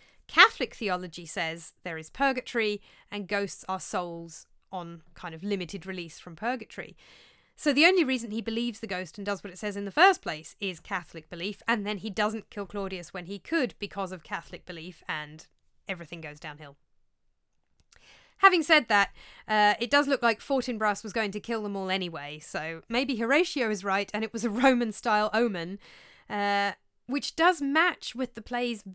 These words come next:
very sympathetic attitude towards suicide. Um, <clears throat> suicide in Christian theology, especially Catholic, but, um, at this point, uh, most Christian theology,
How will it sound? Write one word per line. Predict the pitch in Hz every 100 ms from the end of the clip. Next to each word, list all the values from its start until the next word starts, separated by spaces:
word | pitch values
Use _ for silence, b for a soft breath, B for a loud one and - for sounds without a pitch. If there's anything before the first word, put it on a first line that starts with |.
| -
very | - 311 330 277
sympathetic | - 233 196 - 214 - 202
attitude | 190 - - 190
towards | 202 196 175 - - -
suicide. | - 208 160 - - 127 - B B B B B
Um, | 202 180 180 -
<clears throat> | - -
suicide | - 339 330 262 233 226 220
in | 202 190
Christian | 185 294 285 - 262
theology, | 240 247 247 269 285
especially | - 349 330
Catholic, | 247 262 247 262 -
but, | 214 190 - _
um, | 208 180 175 156 208
at | -
this | 214
point, | - 196 170 - - -
uh, | 185 -
most | 196 208 226
Christian | - 190 - 170
theology, | 170 165 165